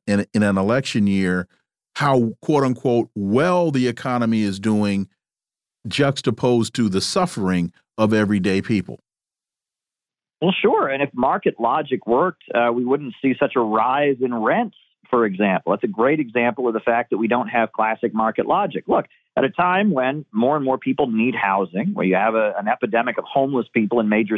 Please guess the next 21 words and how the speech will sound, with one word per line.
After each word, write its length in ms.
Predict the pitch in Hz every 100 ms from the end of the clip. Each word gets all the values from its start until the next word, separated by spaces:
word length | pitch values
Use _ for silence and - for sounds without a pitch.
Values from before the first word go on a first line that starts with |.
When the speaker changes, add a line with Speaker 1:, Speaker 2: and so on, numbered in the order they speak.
| -
Speaker 2:
cities 260 | 101 98 92
and 120 | 90
such, 280 | - 90 156 - _ _ -
and, 480 | 107 113 117 117 107 -
uh, 80 | 101
it's 180 | 101 -
getting 160 | 120
hard, 360 | 110 - 127 -
yeah, 220 | 104 104 78
you 220 | 87 127
should 140 | 131
have 100 | 135
a 80 | 131
situation 540 | 147 123 127 120 139
where 100 | 139
the 60 | 120
cost 360 | - 117 135 147
of 100 | 104
rent 360 | 110 110 156 - -
goes 240 | 143 160
down. 420 | 135 202 254 -